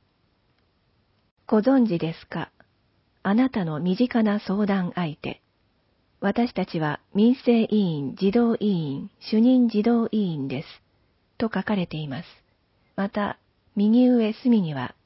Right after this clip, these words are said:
百周年シンボルマークもあります。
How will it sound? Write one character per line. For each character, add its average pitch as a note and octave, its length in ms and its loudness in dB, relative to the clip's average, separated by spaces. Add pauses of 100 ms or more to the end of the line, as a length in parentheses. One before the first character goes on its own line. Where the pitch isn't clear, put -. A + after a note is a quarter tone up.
(140)
百 - 300 -4
周 C4 260 2
年 E3 260 -4
シ A#3 220 0
ン B3 100 4
ボ B3 80 2
ル A3+ 140 2
マ A3 160 2
ー G3+ 60 -4
ク E3 120 -12
も C#3+ 80 -6
あ C#3 80 -6
り C#3+ 140 -10
ま D3+ 160 -8
す。 - 40 -20